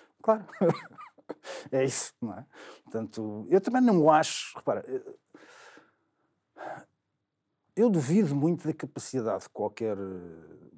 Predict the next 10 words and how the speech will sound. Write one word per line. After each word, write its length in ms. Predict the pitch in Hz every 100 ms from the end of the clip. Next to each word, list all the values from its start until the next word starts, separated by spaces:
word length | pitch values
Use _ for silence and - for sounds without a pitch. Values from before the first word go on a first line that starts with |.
| _
político 580 | 107 101 113 - 127 - -
de 400 | 120 110 110 131
alterar 520 | 127 139 - 131 127
substancialmente 920 | - 131 - 143 127 151 135 131 131
o 40 |
estado 240 | 127 127 117
de 60 |
coisas. 300 | - 98 85 _ _ _ _ _
Ou 80 | -
seja, 400 | - 92 85 85